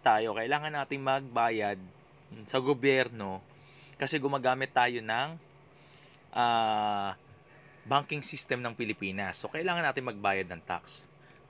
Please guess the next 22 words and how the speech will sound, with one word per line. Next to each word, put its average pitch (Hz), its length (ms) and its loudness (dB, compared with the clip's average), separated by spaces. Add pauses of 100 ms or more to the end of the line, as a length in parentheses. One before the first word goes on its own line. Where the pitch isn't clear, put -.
Okay? 120 320 -2 (380)
So, 95 560 -6 (1700)
so, 104 320 0
ito 131 240 0
yung 143 320 -4
isa 131 160 -4
pang 123 240 0
account 110 400 -2
ko, 107 80 -4
guys. 92 560 -8 (480)
So, 101 320 -2
ito, 120 240 -4
magwi-withdraw 110 560 -4
din 107 160 -4
tayo 101 240 -2
dito. 98 340 -8 (1120)
Ah, 98 240 -4
lagay 98 240 -8
din 104 160 -6
natin 101 160 -8
sa 98 160 -4
B 95 80 -8